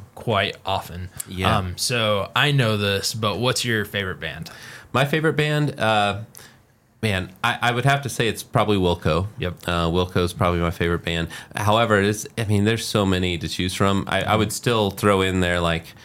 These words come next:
Speaker 2: Bright Eyes, Arcade Fire, The Killers.
Speaker 1: Yep.
Speaker 2: Um, there's a, a lot of people, like Kathleen Edwards, I love. Um, I, I have an addiction, okay?
Speaker 1: <laughs>
Speaker 2: Like, I have an addiction of,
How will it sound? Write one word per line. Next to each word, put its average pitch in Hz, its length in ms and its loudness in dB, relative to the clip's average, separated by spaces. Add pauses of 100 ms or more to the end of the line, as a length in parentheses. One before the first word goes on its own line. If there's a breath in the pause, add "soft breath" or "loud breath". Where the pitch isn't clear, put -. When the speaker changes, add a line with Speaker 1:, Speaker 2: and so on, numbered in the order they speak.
(260 loud breath)
Speaker 2:
Bright 101 300 4
Eyes, 92 640 0 (160)
Arcade 87 400 -2
Fire, 85 380 2
The - 100 -4
Killers. 82 800 0 (120)
Speaker 1:
Yep. 90 340 -6
Speaker 2:
Um, 78 600 0
there's 104 180 -2
a, 90 140 0
a - 80 -6
lot 80 300 0
of - 60 -8
people, 82 180 -2
like 78 120 -2
Kathleen 90 400 -2
Edwards, 85 380 0
I 85 60 0
love. 82 420 0 (320 loud breath)
Um, 80 400 0 (460)
I, 127 220 0 (260)
I 139 80 0
have 156 220 0
an 107 100 0
addiction, 76 580 -4 (100)
okay? 92 340 4
Speaker 1:
<laughs> 190 280 4
Speaker 2:
Like, 139 180 4
I 135 40 6
have 139 220 4
an 135 80 0
addiction 110 580 0
of, 90 560 0